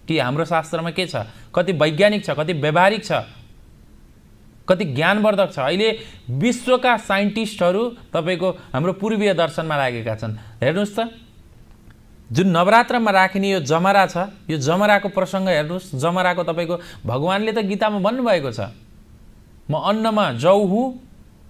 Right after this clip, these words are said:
औषधिमा म जौ हुँ" भनेर भनिएको छ। यो औषधि हो जौ भनेको। र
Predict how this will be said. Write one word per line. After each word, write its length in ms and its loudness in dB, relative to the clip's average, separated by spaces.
औषधिमा 580 2
म 180 0
जौ 200 0
हुँ" 320 -2
भनेर 200 -2
भनिएको 440 -4
छ। 80 -8
यो 420 -4
औषधि 460 2
हो 160 -2
जौ 240 -4
भनेको। 360 -8
र 140 2